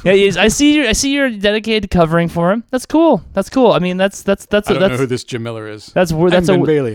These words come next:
Speaker 1: that,
Speaker 2: Hi.
Speaker 1: that's worthy, man. That's worthy. Ben, uh, Jim's trying to pull your ass out of the fire.
Speaker 2: <laughs>
Speaker 1: He's trying so <laughs>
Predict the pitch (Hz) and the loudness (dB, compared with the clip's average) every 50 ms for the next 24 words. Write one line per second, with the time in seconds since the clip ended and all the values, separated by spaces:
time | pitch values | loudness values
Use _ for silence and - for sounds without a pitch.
0 | 104 - 175 165 214 120 113 - _ _ - 165 160 190 202 196 185 170 160 170 | -6 -4 0 0 0 0 -2 -8 _ _ -18 -6 -2 0 0 0 0 0 2 2
1 | 170 165 151 135 131 120 117 120 120 120 120 123 127 135 127 143 127 131 123 120 | 2 2 2 0 -2 -2 -2 -4 -4 -4 -4 -4 -6 -6 -6 -4 -2 0 0 0
2 | 110 110 104 101 85 95 127 135 160 160 170 170 170 175 175 170 170 165 - _ | 0 -2 -4 -4 -6 -6 -2 0 2 2 2 2 2 0 -2 -4 -6 -8 -10 _
3 | _ _ - 123 127 127 123 120 143 151 151 147 - - 160 156 151 147 139 135 | _ _ -4 -2 -2 -2 -2 -2 -2 -2 -2 -2 -4 -4 -2 -2 -2 -2 -2 -2
4 | 143 139 139 131 127 127 123 123 - 131 123 120 117 - 123 117 110 107 104 101 | 0 0 0 2 2 0 0 -2 -2 -4 -6 -6 -4 -2 -2 0 0 0 -2 -2
5 | 101 107 123 127 135 165 196 - _ _ _ _ _ - - - 139 131 - - | -4 -4 -6 -6 -4 -4 -4 -6 _ _ _ _ _ -20 -16 -14 -12 -12 -6 -2
6 | 160 156 143 139 131 123 117 113 113 117 113 117 - - 160 | 0 2 2 2 2 0 -2 -2 -4 -6 -10 -8 -4 0 0